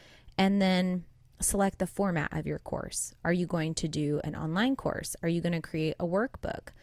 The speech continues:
Are you going to do in-person classes? You know, how are, how are you going to sell your course? And then you can test if your course is going to have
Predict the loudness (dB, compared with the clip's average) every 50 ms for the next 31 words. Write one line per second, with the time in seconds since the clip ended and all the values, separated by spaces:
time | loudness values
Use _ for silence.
0 | -20 -20 -20 -20 -20 -20 -8 -4 0 0 2 2 2 0 0 0 0 0 2 0
1 | 0 -2 -2 -2 -2 -2 0 0 0 0 0 0 -2 -2 -4 -4 -4 -2 0 0
2 | 0 0 0 -2 -2 -2 -4 -4 -4 -4 -4 -6 -8 -8 -6 -6 -4 -2 -2 -2
3 | 0 0 -2 -2 -4 -4 -2 0 2 2 2 2 0 0 -2 -4 -4 -2 0 2
4 | 2 2 0 0 -2 -2 -2 -2 -2 -2 -2 -4 -4 -4 -2 -2 -4 -2 0 2
5 | 2 2 2 2 0 -2 -4 -6 -12 -20 -20 -20 -20 -20 -20 -4 0 0 0 0
6 | 0 0 2 2 2 2 0 -2 -4 -4 -6 -8 -10 -16 -20 -20 _ _ _ -20
7 | -20 _ _ _ _ _ -16 _ -14 -14 -8 _ 4 4 6 6 6 4 4 4
8 | 2 2 2 0 -4 -8 -14 -20 -20 -20 -10 -2 0 0 2 4 4 4 4 2
9 | 2 4 4 4 4 4 0 -2 -2 -2 -2 0 -2 -2 0 0 0 0 0 0
10 | -2 -4 -8 -10 _ -2 2 2 4 4 2 0 2 2 2 2 2 0 -2 -4
11 | -4 -2 -2 0 0 0 -2 -4 -6